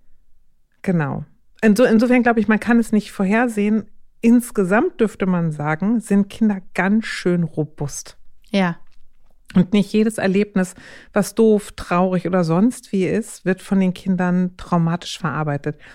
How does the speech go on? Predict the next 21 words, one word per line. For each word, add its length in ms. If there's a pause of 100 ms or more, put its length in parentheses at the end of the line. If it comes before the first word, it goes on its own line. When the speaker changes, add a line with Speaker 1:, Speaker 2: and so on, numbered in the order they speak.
(320)
Speaker 1:
Und 140
jetzt 220
mal 200 (440)
psychologisch 640
gesehen, 600 (180)
ich 180
bin 240
nicht 240
einverstanden 760
damit, 420
wie, 420 (640)
ähm, 380
wie 80
inflationär 560
der 80
Begriff 320
Trauma 380
verwendet 560
wird. 180
Speaker 2:
Mhm. 180 (300)
Speaker 1:
Also 200